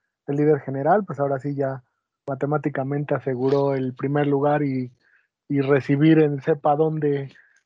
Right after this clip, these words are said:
eh, toda la liguilla, ¿no? Ojalá que, que ya se quede solucionado el tema del, del estadio, aunque lo veo difícil,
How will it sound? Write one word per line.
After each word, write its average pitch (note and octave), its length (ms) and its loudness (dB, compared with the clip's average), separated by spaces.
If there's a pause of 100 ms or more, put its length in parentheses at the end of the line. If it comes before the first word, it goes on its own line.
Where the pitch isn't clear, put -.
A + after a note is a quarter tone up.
eh, C#3 320 0
toda D#3+ 180 4
la D3+ 120 4
liguilla, D3+ 420 -2
¿no? F3 280 -4
Ojalá D3 420 0
que, C3 480 -6 (920)
que C3+ 200 -2
ya C#3+ 220 0
se D3+ 120 -10
quede D#3 220 -2
solucionado D3 460 -2
el D3+ 100 -4
tema E3 220 0
del, C3 280 -6 (460)
del D#3 240 2
estadio, G#3 420 0
aunque F#3 200 -6
lo D3 120 -6
veo E3 160 -4
difícil, F#3+ 560 -2